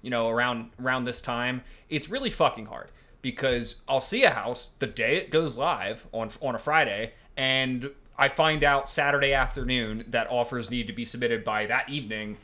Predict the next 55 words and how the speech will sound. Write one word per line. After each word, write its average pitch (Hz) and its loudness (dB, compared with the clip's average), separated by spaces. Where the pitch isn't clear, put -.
and 113 -2
selling 127 2
agent 117 0
didn't 117 -4
tell 120 0
my 120 -2
agent, 117 -4
and 107 -6
now 107 -4
I'm 104 -8
shit 113 -4
out 101 -6
of 120 -10
luck 190 -2
because 123 -2
I'm 107 -4
not 113 -2
prepared 113 -2
to 107 -8
scramble 107 -4
in 107 -10
an 107 -8
hour 107 -8
and 107 -10
a 104 -10
half 101 -8
to 104 -6
get 113 -2
an 107 -8
offer 101 -12
together. 95 -12
So 143 2
it's 170 -4
kinda 285 6
bullshit, 131 -6
but 117 0
the 147 -2
search 156 2
<laughs> 156 -4
continues. 120 -4
But 135 0
that 208 10
was 254 8
pretty 220 -2
much 175 4
my 151 2
weekend. 127 0
I 135 4
went 156 -2
to - -8
see 160 -6
some 135 -10
friends 117 -6
Saturday 110 -2
night, 98 -8